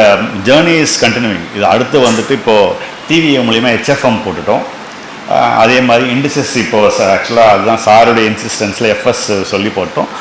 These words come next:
அது கீவேர்ட் போட்டுட்ருக்கோம். அதே மாதிரி அடுத்தடுத்த மிலிட்டரி ரெக்கார்ட்ஸும் பப்ளிக் ரெக்கார்ட்ஸ் கன்சல்டேஷன்ஸும் போட போறோம்.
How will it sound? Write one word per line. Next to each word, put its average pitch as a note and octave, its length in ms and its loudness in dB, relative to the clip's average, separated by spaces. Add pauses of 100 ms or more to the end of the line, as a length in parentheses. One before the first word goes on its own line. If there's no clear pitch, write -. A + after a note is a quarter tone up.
(160)
அது - 160 2 (100)
கீவேர்ட் D#3 380 2
போட்டுட்ருக்கோம். D#3+ 560 -8 (360)
அதே C3+ 260 4
மாதிரி D#3 200 2
அடுத்தடுத்த C3 580 2
மிலிட்டரி B2+ 380 2
ரெக்கார்ட்ஸும் A#2 460 2
பப்ளிக் A#2 320 0
ரெக்கார்ட்ஸ் G#2 340 -2
கன்சல்டேஷன்ஸும் G#2+ 840 -4
போட G2 140 0
போறோம். - 300 -10